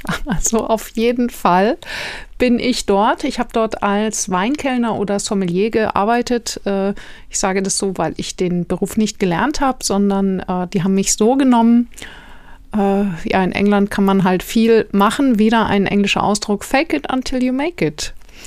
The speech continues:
Ich habe also dort, durfte mich Sommelier schimpfen, hatte so eine Sommelierschürze um und, äh, sollte irgendwas ausdrucken und stapfe dann ins Personalbüro,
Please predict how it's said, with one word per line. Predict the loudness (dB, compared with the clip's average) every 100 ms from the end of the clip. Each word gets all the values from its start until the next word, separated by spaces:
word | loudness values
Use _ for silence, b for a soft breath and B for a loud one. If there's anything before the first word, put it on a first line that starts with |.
| B B B B
Ich | 0
habe | 2 2
also | 0 4 4
dort, | 4 4 2 0 0
durfte | 0 2
mich | 2 2 2
Sommelier | 2 2 2 2
schimpfen, | 2 0 0 0 0 2
hatte | 2 0
so | 2
eine | 4 2
Sommelierschürze | 2 2 2 2 0 0 0 0 -2
um | 0 2 2 0
und, | 0 2 4 4 2 -2 B B B B B
äh, | 2 4 4 4
sollte | 4 2 2
irgendwas | 0 0 0 0 -2 -4 -2
ausdrucken | 2 2 2 0 0 0 0 0 2 2 2 0 b b b b -14 -2
und | 0 2 2 0 -2
stapfe | -2 0 0 0 0 -2
dann | 2 2 2
ins | 0 -2
Personalbüro, | 0 0 0 2 2 0 0 0 2 2 2 -2